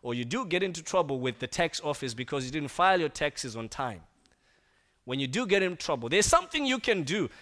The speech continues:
which is the first part of what you may need to do is to pray. If you are sick, pray. If you are challenged by the work situation, pray.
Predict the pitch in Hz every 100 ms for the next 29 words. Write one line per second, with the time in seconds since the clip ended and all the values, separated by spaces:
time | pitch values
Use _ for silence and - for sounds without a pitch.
0 | - _ 160 214 226 170 165 269 277 -
1 | - 262 254 220 214 220 - 190 180 180
2 | 156 160 175 - 226 - 359 349 220 -
3 | - _ _ _ _ _ _ _ _ _
4 | _ _ 233 233 240 302 262 262 - 330
5 | 226 - - 370 339 156 - - _ _
6 | _ _ _ _ _ _ _ _ _ 240
7 | 247 - 277 262 - - 320 349 302 156
8 | 127 180 175 170 196 233 - 233 - 214
9 | 214 208 - 196 165 - - - - 359
10 | 349 311 151